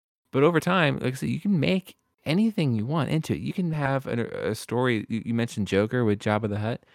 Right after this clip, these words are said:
You can have a completely original character that has exactly the same story as Joker, make it a Star Wars setting,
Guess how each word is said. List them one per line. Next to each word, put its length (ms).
You 80
can 100
have 220
a 60
completely 640
original 480
character 680
that 300
has 460
exactly 720
the 120
same 280
story 380
as 220
Joker, 400
make 200
it 60
a 60
Star 380
Wars 180
setting, 440